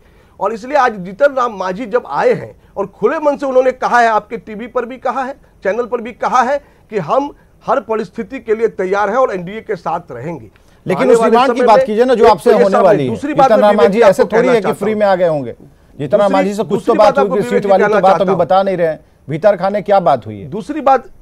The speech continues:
Speaker 1: दूसरी बात विवेक जी मैं बताना चाहता हूँ, बड़ा बैलून फुला रहे हैं नीतीश कुमार जी।
Speaker 2: ना, नहीं,
Speaker 1: वो
Speaker 2: आप,
Speaker 1: बैलून
Speaker 2: आप,
Speaker 1: इतना
Speaker 2: आप,
Speaker 1: बड़ा
Speaker 2: आप
Speaker 1: फुला
Speaker 2: अपनी
Speaker 1: रहे
Speaker 2: तरफ
Speaker 1: हैं,
Speaker 2: मुझे खींच
Speaker 1: एक
Speaker 2: रहे हैं।
Speaker 1: बैलून तो
Speaker 2: और मैं आप,
Speaker 1: कांग्रेस
Speaker 2: नहीं,
Speaker 1: ने उस
Speaker 2: नहीं, आप
Speaker 1: बैलून
Speaker 2: मुझे
Speaker 1: को,
Speaker 2: अपनी तरफ मत
Speaker 1: बैलून,
Speaker 2: खींचिए।
Speaker 1: बैलून फोड़ने
Speaker 2: यहाँ
Speaker 1: का
Speaker 2: बड़ा
Speaker 1: काम कर
Speaker 2: चुंबक
Speaker 1: दिया।
Speaker 2: लगा हुआ है, मैं आपको अपनी तरफ खींचूंगा आज।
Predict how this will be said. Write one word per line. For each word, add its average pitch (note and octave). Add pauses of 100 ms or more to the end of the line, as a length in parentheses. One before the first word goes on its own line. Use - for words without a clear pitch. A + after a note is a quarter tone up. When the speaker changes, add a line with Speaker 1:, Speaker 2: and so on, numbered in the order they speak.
(160)
Speaker 1:
दूसरी G#3
बात C4
विवेक A3+
जी B3
मैं A3+
बताना F#3+
चाहता D3
हूँ, G#2 (460)
बड़ा A#3
बैलून A#3
फुला G#3+
रहे F3+
हैं B2+
नीतीश E3+
कुमार E3+
जी। G#2 (280)
Speaker 2:
ना, A3
नहीं, C4+
Speaker 1:
वो A#3+
Speaker 2:
आप, C#4
Speaker 1:
बैलून G#3+
Speaker 2:
आप, A3+
Speaker 1:
इतना A#3
Speaker 2:
आप, D4
Speaker 1:
बड़ा C4+
Speaker 2:
आप G#3+
Speaker 1:
फुला A#3
Speaker 2:
अपनी A3+
Speaker 1:
रहे G#3
Speaker 2:
तरफ E3+
Speaker 1:
हैं, G#3
Speaker 2:
मुझे G#3
खींच -
Speaker 1:
एक C#4
Speaker 2:
रहे D4
हैं। B2+
Speaker 1:
बैलून B3+
तो C#4+
Speaker 2:
और C#4+
मैं A3
आप, B3+
Speaker 1:
कांग्रेस B3+
Speaker 2:
नहीं, A#3
Speaker 1:
ने C#4+
उस -
Speaker 2:
नहीं, -
आप A#3
Speaker 1:
बैलून C#4
Speaker 2:
मुझे B3
Speaker 1:
को, B3
Speaker 2:
अपनी A#3
तरफ E3+
मत A3
Speaker 1:
बैलून, D4
Speaker 2:
खींचिए। F#3
Speaker 1:
बैलून G#3
फोड़ने A#3
Speaker 2:
यहाँ C4
Speaker 1:
का B3+
Speaker 2:
बड़ा G#3
Speaker 1:
काम B3+
कर -
Speaker 2:
चुंबक B3
Speaker 1:
दिया। A#3
Speaker 2:
लगा F#3+
हुआ C3+
है, G2 (200)
मैं G3
आपको A#3
अपनी A3
तरफ G3+
खींचूंगा D#3
आज। F#2+